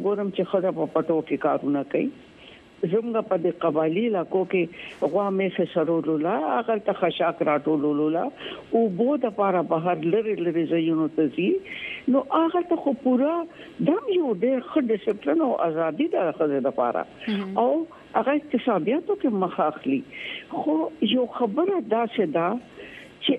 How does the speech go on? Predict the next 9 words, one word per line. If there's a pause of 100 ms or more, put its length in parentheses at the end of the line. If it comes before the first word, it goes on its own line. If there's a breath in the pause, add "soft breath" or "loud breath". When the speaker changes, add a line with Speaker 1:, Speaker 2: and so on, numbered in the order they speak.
(140)
Speaker 1:
هغه، (400 loud breath)
هغې
د
لاسه
یوه
مور
کومه
ده، (400 loud breath)
هغه